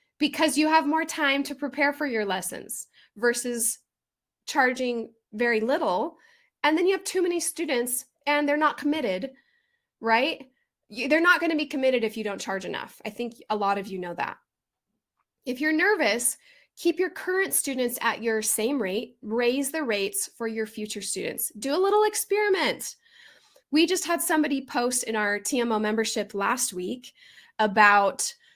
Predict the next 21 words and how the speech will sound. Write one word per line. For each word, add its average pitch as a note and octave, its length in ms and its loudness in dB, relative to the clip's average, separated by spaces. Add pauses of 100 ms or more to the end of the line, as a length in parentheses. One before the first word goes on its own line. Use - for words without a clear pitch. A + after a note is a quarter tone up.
(180)
how A3+ 160 4
they A3+ 220 6
raise D4 240 4
their C4 160 4
rates. F#3+ 260 -2
This - 160 -4
was C#4+ 140 -2
Mark. G3 420 -2
I G#3+ 60 0
don't G#3+ 120 -2
know A3+ 60 -2
if A3 100 -6
Mark G3+ 220 -6
is F#3+ 100 -6
here, F#3+ 160 -4
but - 140 -8
he F4 180 2
recently F4 460 2
raised A#3 300 0
his B3 180 -4
rates, F3+ 440 -4